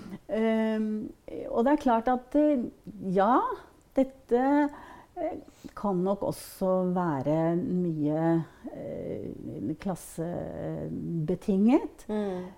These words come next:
Speaker 1: Ehm, det er jo også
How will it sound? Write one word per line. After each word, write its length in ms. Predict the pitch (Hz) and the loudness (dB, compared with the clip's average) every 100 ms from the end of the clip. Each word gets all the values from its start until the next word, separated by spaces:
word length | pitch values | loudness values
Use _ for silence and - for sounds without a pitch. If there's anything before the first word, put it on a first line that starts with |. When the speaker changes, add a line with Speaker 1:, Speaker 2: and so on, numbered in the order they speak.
| _ - | _ -10
Speaker 1:
Ehm, 960 | 214 202 202 202 196 196 185 185 - - - - - | -6 -2 0 0 0 -2 -4 -6 -8 -12 -14 -12 -6
det 80 | 190 | -4
er 120 | 180 | -2
jo 80 | 196 151 | -4 -6
også 640 | - - - 214 226 233 | -10 -14 -2 0 2 0